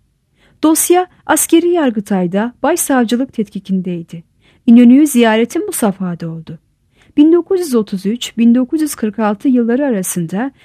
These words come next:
Türkiye Büyük Millet Meclisi'nde özellikle son yıllarda Bütçe Komisyonu'nda memurken Başbakanlığı, Cumhurbaşkanlığı dönemlerinde Sayın İnönü'nün bana karşı bir göz aşinalığı vardı. Bin dokuz yüz altmış bir seçimlerinde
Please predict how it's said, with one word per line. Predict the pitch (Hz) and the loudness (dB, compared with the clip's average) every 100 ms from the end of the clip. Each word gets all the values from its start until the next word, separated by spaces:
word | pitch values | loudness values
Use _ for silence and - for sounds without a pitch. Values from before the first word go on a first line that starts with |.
| _ | _
Türkiye | - 359 - 349 285 | -8 -6 0 0 2
Büyük | 311 330 | 0 2
Millet | 277 262 330 277 | 2 2 0 0
Meclisi'nde | 196 190 180 202 185 180 - | 0 0 -4 -2 -2 -4 -4
özellikle | 196 214 214 254 208 | -2 0 0 -2 -4
son | 185 247 294 359 | -2 0 0 0
yıllarda | 233 180 170 180 170 | -2 -2 -6 -6 -8
Bütçe | 185 320 | -6 -6
Komisyonu'nda | 330 269 233 - 214 208 208 | -2 0 -2 -2 -2 0 0
memurken | 233 226 233 277 285 165 165 269 _ - - | 0 2 2 0 -4 -6 -4 -6 _ -10 -2
Başbakanlığı, | 254 - 254 208 202 175 170 240 302 _ - | 0 0 -4 -2 -4 -4 -4 -6 -8 _ -2
Cumhurbaşkanlığı | 269 277 294 220 214 - 220 247 262 | 4 4 4 2 0 -2 0 2 2
dönemlerinde | 202 190 185 180 175 180 | 0 0 -2 -2 -4 -6
Sayın | 185 - 262 262 | -6 -2 0 0
İnönü'nün | 294 349 254 180 233 277 _ _ | 0 2 2 2 0 -2 _ _
bana | 294 339 | -2 0
karşı | 349 247 233 269 | 0 -2 0 -2
bir | 277 | -2
göz | 247 269 226 | 0 -2 -2
aşinalığı | 185 185 202 185 175 175 170 | -2 -2 -2 -2 -2 -4 -6
vardı. | 170 170 - 180 _ _ _ _ _ _ _ _ _ | -8 -10 -14 -20 _ _ _ _ _ _ _ _ _
Bin | 311 330 | 4 6
dokuz | 370 - 403 | 4 0 -2
yüz | 330 | 0
altmış | 285 285 302 302 - | 2 2 2 0 0
bir | 320 | -2
seçimlerinde | - 240 - 190 170 180 175 208 285 | -2 -4 -2 -2 -2 -6 -4 -2 -2